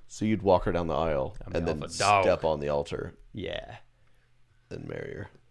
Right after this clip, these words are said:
Speaker 1: And
Speaker 2: Yeah.
Speaker 1: then, then kiss her brother.
Speaker 2: <laughs>
Speaker 1: That is a huge alpha move. Yeah.
Speaker 2: <laughs>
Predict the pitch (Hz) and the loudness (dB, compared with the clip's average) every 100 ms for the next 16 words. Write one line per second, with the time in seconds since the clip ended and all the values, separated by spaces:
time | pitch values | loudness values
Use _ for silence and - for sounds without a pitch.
0 | - 95 76 65 67 - _ _ _ _ | -4 0 0 -2 -6 -14 _ _ _ _
1 | _ _ - 67 - 78 - 50 60 - | _ _ -8 -8 -6 -6 -6 -6 -6 -6
2 | - _ _ - - - _ - _ - | -10 _ _ -16 -16 -20 _ -20 _ -20
3 | - _ - - - - - - - 113 | -20 _ -20 -20 -18 -18 -10 -10 6 6
4 | - - 107 156 123 98 - 104 95 82 | 6 -6 4 6 6 0 -4 -4 0 0
5 | 76 - 71 67 71 - - - 214 - | 0 -2 -8 -8 -8 -2 0 6 6 4
6 | - - - 170 | 2 0 0 -2